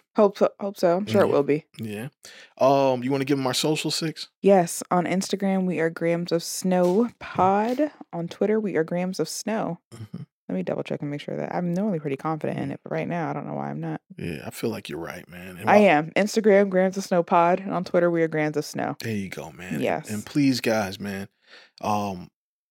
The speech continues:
Speaker 2: you know, interact with us, man. We're gonna try to, you know, bring you guys some more content and keep you,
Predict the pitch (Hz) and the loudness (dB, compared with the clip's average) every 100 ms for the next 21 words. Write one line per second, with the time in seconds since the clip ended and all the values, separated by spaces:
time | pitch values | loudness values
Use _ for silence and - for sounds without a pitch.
0 | _ _ - 147 139 104 107 135 156 143 | _ _ 0 4 4 2 -2 0 2 6
1 | 123 113 110 98 101 95 101 110 127 120 | 4 2 -4 -4 -6 -6 -2 0 0 0
2 | - 120 107 _ 95 110 120 101 95 110 | 2 2 0 _ -20 -10 -6 -6 -8 -12
3 | 107 123 113 117 110 107 113 107 - 117 | -6 -4 -2 0 2 2 0 -2 -2 -4
4 | 107 - 98 - 120 110 110 | -2 -4 -6 -4 -6 -2 -4